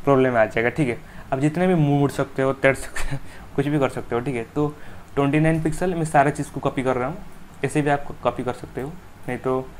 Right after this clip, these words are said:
ये देखो मैं सारा चीज़ को ऐसे copy कर रहा हूँ, ये सारा चीज़ copy, उसके बाद यहाँ पर मैं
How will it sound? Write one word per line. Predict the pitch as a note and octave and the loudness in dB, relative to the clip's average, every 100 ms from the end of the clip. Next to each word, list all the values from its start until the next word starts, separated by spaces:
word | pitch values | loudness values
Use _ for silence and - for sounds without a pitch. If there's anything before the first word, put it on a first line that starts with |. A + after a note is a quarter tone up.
| - - - | -16 -12 -2
ये | C3 | 0
देखो | C3 C3+ | 0 -4
मैं | C3+ | -2
सारा | C3+ B2+ | 0 0
चीज़ | C3 - | -2 -4
को | C3+ | -4
ऐसे | C3 | -2
copy | B2+ B2 B2 | -4 -4 -2
कर | A#2+ | -2
रहा | A#2 | -4
हूँ, | C#3+ - - - - - - - - - - - - - - - - - | -8 -12 -16 -16 -16 -18 -18 -18 -18 -18 -16 -16 -16 -16 -16 -16 -16 -6
ये | C3 | -6
सारा | - C3 C3 | 2 2 2
चीज़ | C#3 - | -2 -6
copy, | C3+ - - F3 - - - - - - - - - - | -6 -4 -4 -6 -8 -16 -16 -16 -16 -16 -16 -14 -14 -4
उसके | C3+ | -2
बाद | B2 C#3 C#3 | 2 2 2
यहाँ | C3 B2+ | 0 0
पर | A#2+ D3+ | 2 0
मैं | D3 | 0